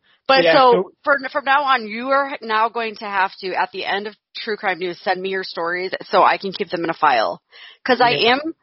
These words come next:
Speaker 1: a scatterbrained bitch, but I also am somewhat <laughs> organized when it comes to
Speaker 2: Yeah,
Speaker 1: this
Speaker 2: me
Speaker 1: kind of
Speaker 2: too.
Speaker 1: thing.
Speaker 2: Yeah.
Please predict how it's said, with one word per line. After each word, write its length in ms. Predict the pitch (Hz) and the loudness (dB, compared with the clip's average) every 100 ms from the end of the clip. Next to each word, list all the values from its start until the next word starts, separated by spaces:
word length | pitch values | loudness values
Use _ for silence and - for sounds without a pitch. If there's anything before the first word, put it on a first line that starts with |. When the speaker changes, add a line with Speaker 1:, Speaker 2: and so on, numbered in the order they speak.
| _ _ _ _ - | _ _ _ _ -4
Speaker 1:
a 100 | 226 | -4
scatterbrained 840 | - 180 175 202 190 202 190 160 - 175 | -2 0 2 2 0 0 0 -4 -16 -4
bitch, 400 | 160 196 - - 165 | -2 0 -2 -8 _
but 240 | 190 180 - _ | 2 4 2 _
I 140 | - 185 | -2 0
also 320 | 170 180 214 | 2 0 0
am 380 | 165 175 170 175 - _ _ - - | 0 2 2 -2 -12 _ _ -20 -4
somewhat 280 | 214 190 170 | -2 0 0
<laughs> 100 | 139 | -2
organized 720 | 143 156 - - - - - | -6 -4 -4 -4 -8 -8 -8
when 240 | - - - | -8 -14 -12
it 40 | 262 - - | -10 -4 -2
comes 140 | 196 _ - - 285 - | -2 _ -20 -14 -10 -8
to 100 | - _ | -8 _
Speaker 2:
Yeah, 280 | 147 160 147 | -4 -2 -2
Speaker 1:
this 40 | 139 | -2
Speaker 2:
me 60 | |
Speaker 1:
kind 100 | 135 | -8
of 60 | - | -10
Speaker 2:
too. 100 | 147 | -18
Speaker 1:
thing. 280 | - 135 117 _ | -16 -18 -20 _
Speaker 2:
Yeah. 340 | 135 127 127 | -14 -12 -10